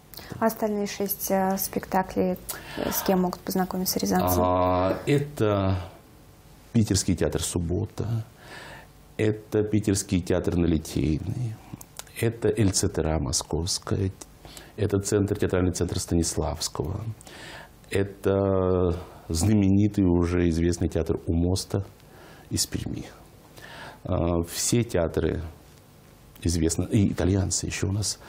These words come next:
Speaker 2: итальянцы, театр Луиза Гуаро. А, это второй, так сказать, <laughs> ну, наш совместный, скажем так, спектакль, да,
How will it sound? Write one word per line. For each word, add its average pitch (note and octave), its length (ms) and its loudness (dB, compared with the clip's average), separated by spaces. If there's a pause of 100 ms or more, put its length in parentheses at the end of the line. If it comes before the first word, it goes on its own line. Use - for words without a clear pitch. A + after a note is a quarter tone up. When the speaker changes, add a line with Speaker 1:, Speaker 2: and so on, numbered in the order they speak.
(240)
Speaker 2:
итальянцы, F#2+ 680 2
театр D#2+ 440 -2 (440)
Луиза E2+ 400 4
Гуаро. E2 560 0 (400)
А, E2 800 0 (480)
это F2 200 0
второй, F2+ 360 2
так C#2+ 140 0
сказать, - 560 -4 (420)
<laughs> - 680 -2
ну, A2 240 -2 (180)
наш G2+ 200 2
совместный, G#2+ 420 4
скажем F#2+ 320 4
так, F2+ 120 2
спектакль, E2+ 520 2
да, B2 280 2